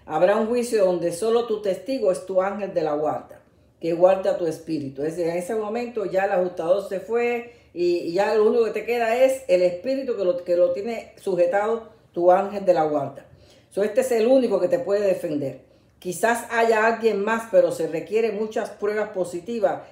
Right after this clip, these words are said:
para resucitar a un alma moribunda. Es raro, pero pudiera darse el caso de que alguien se salve.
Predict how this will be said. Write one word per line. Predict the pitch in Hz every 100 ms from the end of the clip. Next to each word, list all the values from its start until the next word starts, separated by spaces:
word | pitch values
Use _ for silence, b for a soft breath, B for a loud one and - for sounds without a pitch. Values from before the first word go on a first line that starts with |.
| B
para | 156 160 160
resucitar | 156 147 160 170 156 226 226 -
a | 170
un | 175
alma | 175 180 180 170
moribunda. | 156 151 143 131 113 - b b b b b -
Es | 262 262 214
raro, | 220 220 185 156
pero | 170 165
pudiera | 165 170 208 233
darse | 226 226 226 202
el | 180
caso | - 233 - 175
de | 165 160
que | 160 170
alguien | 202 208 226 190
se | 180
salve. | - 160 143 123 -